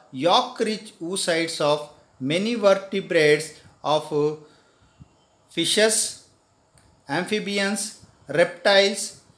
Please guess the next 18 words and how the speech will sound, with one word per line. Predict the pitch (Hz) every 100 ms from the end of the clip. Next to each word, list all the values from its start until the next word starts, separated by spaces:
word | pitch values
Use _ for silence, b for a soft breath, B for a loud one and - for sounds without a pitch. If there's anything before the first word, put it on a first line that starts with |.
| -
birds, | 131 156 175 190 185 - _ _ _ _ _ _ _ _ _ - - - _
and | 214 226 220 233 - _ -
they | 202
contain | 226 233 262 262 247 190 190 220 - _ _ _ b b b _ _ _ _
exceptionally | 190 - - 254 254 254 247 240 240
large | 214 202 220 254 247 226
size | - 202 170 170 175 - _ _ -
chromosomes, | 151 147 131 113 110 101 - - _ _ _ b b b b -
which | 170 -
had | 190 175
an | 175 170 175 _ -
appearance | 170 - 233 226 214 202
of | 185 185 151
lamp | 160 220 254
brush | 220 175 170 - - _ -
or | 147 151 147 - _ _ -
test | 185 - 175 151
tube | 151 147